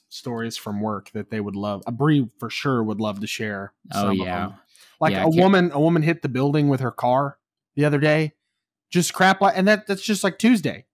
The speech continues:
Speaker 1: you know? <laughs> So.
Speaker 2: Well,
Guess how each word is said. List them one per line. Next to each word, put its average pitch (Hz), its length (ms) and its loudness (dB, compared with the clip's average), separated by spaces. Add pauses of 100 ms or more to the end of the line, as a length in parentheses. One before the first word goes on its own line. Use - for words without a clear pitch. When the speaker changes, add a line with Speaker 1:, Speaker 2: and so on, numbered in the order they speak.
(100)
Speaker 1:
you 147 100 -6
know? 160 220 0 (460)
<laughs> 226 60 4 (640)
So. 127 320 -8 (220)
Speaker 2:
Well, 156 300 0